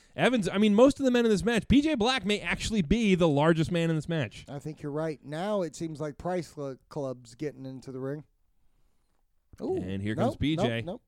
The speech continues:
Speaker 2: Oh, White Ranger. White
Speaker 1: Oh.
Speaker 2: Ranger. Ver-, oh, hard grapple, baby.
Speaker 1: Aerostar now.
Speaker 2: Mm, arm drag.
Speaker 1: Ooh.
Speaker 2: Ooh, kick to the stomach. That's nice.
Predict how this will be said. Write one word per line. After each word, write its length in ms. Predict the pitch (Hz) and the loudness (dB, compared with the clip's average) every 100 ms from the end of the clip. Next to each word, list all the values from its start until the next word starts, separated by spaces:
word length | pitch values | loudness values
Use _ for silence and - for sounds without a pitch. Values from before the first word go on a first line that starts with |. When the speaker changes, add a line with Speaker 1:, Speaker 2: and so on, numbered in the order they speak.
| _ | _
Speaker 2:
Oh, 400 | 147 233 294 269 | 0 6 8 8
White 260 | 190 202 226 | 6 2 0
Ranger. 420 | 190 180 160 165 - _ _ _ _ _ - | -2 -4 -4 -6 -8 _ _ _ _ _ -10
White 240 | - 110 | -4 -2
Speaker 1:
Oh. 80 | 117 | -2
Speaker 2:
Ranger. 400 | 156 151 147 127 _ _ _ _ 131 | -4 -6 -6 -8 _ _ _ _ -20
Ver-, 340 | 117 127 190 - | -12 -10 -8 -2
oh, 220 | 190 202 _ _ _ _ 123 | -2 -2 _ _ _ _ -20
hard 840 | 110 - - 190 196 208 208 185 | -20 -18 -14 -6 -2 2 2 0
grapple, 420 | 147 160 135 131 127 | -4 -6 -6 -8 -10
baby. 400 | 131 123 120 123 | -8 -6 -4 -2
Speaker 1:
Aerostar 600 | 107 131 123 - 143 143 | 0 2 0 0 2 2
now. 300 | 139 151 165 | 0 -2 -4
Speaker 2:
Mm, 120 | 107 - | -6 -12
arm 200 | 131 131 | -10 -8
drag. 320 | 123 110 98 _ _ _ | -8 -8 -12 _ _ _
Speaker 1:
Ooh. 440 | 294 269 170 110 131 | 8 10 8 6 -2
Speaker 2:
Ooh, 60 | |
kick 200 | - 151 - | -8 -10 -8
to 120 | 139 | -12
the 80 | 113 | -12
stomach. 380 | - 117 98 - _ _ _ - | -12 -12 -14 -20 _ _ _ -18
That's 260 | 113 - | -18 -16
nice. 720 | 107 113 117 104 90 - - | -16 -14 -12 -14 -18 -20 -20